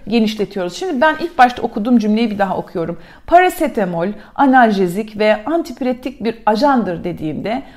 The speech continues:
sonra bunu parasetamol ile başlayan cümleyi, parasetamolü bir daha söylediğimde, sen sonra başın ağrıdığında, parol ilacını aldığında, üzerinde parasetamolü okuduğunda, bak, bağladın. Anlatabiliyor muyum?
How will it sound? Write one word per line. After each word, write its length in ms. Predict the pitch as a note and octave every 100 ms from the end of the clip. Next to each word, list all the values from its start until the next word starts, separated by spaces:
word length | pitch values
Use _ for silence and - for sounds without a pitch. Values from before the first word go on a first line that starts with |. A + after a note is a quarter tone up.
| -
sonra 280 | D#4 D#4+
bunu 280 | D4 E4 E4
parasetamol 840 | E4 D#4 E4 D#4+ D4+ D4+ C#4 D4+ D4+
ile 280 | G3+ G3+ F3+
başlayan 460 | F3+ - F#3 F3
cümleyi, 400 | F3 F#3 F#3 G3+ - -
parasetamolü 880 | C#4 C#4 C#4 C4 - B3+ B3+ C4+ A#3
bir 80 | C#4
daha 200 | C#4+ G3+
söylediğimde, 720 | - F3 E3+ E3+ E3+ G3 D4 - -
sen 360 | - E4 D#4+ D4+ - -
sonra 380 | - G4 F#4+ B3
başın 240 | C#4+ F#4
ağrıdığında, 720 | E4 C4 A3 G3 F#3+ F#3 A3 -
parol 340 | D4+ D#4+ F#4+
ilacını 580 | D4+ A#3+ G#3 F#3+ F#3+ -
aldığında, 520 | B3+ C#4 A3+ G3+ G#3+
üzerinde 460 | B3+ C#4+ C#4+ D4 D4+ - -
parasetamolü 800 | - C4+ C#4+ D4+ - D4+ D4 D#4
okuduğunda, 800 | F#4 A3+ A3+ F#3+ G3+ G3 A#3 E4 - - - _ _ _
bak, 300 | F4 F4+ - - - - _ - -
bağladın. 560 | G#3+ A#3+ C4 C4 A#3+ -
Anlatabiliyor 520 | A3 B3+ C4 C#4+ G#4
muyum? 240 | G#4+ G#3+